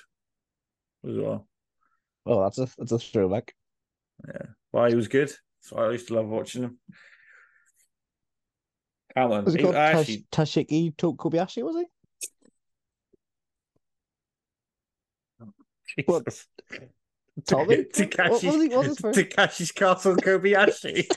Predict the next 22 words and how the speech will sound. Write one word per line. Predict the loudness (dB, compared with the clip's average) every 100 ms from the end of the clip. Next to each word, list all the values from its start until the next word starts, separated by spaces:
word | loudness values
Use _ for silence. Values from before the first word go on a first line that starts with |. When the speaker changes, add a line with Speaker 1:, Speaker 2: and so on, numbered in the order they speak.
| -6 -6 -2
Speaker 2:
<laughs> | 0 4
Oh, | 4 4 -2 _
God, | -2 0 0
Tasaki's, | -6 -16 -8 -6 -4 -6 -8 _ -20 -20 -20 -6
Tasaki's | 0 2 2 2
Castle. | 2 0 0 -4 _ _
Great | 0 2 2 -4
shoot. | 0 2 2 -4
<laughs> | -10 _ _ -20 -20 -20 _ _ _ -12 -12 _ 0
He |
was | 2 2
the |
presenter, | 0 0 0 0
wasn't | -2 -2 -6
he? | -6
Speaker 1:
<laughs> | -6 -6 -8 -14 _ -20 -14 -4
Kobayashi. | -4 -4 -2 0 0 -4 -14 -6 0 2 4 2 2 0 -8 -10 _ _ _ _ _ _ _ _ -2
Kobayashi. |
Speaker 2:
<laughs> | 0 2 2 2 0
What | -2 0
was |
his | 2